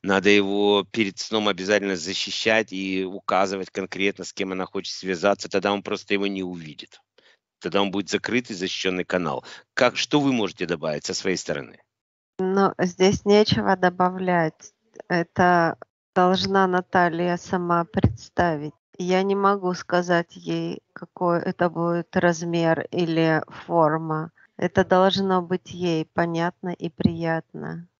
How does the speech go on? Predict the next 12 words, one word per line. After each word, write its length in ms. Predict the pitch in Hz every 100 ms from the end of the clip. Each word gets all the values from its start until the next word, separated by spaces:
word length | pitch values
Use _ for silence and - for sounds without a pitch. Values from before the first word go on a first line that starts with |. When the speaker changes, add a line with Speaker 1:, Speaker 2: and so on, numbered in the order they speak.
| _ -
Speaker 2:
Это 240 | 160 175
может 400 | 165 160 156 170
быть 520 | 147 160 156 _ - - _
цилиндр, 680 | - 160 175 202 202 202 -
это 280 | 160 - 151
может 440 | 147 156 165 -
быть 240 | - 156 165
ромб, 440 | 165 165 175 190 _ _
это 160 | - 175
может 380 | 175 175 170 160
быть 320 | 165 170 -
любой 560 | 170 156 175 170 175